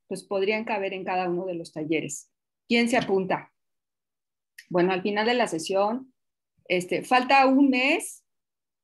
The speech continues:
podrían tener un mes, o alguien que pudieran ustedes invitar para proponer estos talleres, que supue-, eh, eh,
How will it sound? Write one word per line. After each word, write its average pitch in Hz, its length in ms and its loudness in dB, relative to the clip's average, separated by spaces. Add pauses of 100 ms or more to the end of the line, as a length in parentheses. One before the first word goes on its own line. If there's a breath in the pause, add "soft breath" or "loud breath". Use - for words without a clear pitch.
(100)
podrían 226 360 -2
tener 254 280 -2
un 247 160 -6
mes, 226 260 -2
o 220 180 4
alguien 262 720 4 (260)
que 226 100 2
pudieran 262 500 0
ustedes 262 380 -2
invitar 202 760 -2 (680)
para 214 500 2
proponer 185 680 -4
estos 180 400 -2
talleres, 190 640 -2 (260)
que 214 180 4
supue-, 262 480 2
eh, 214 280 2
eh, 214 500 2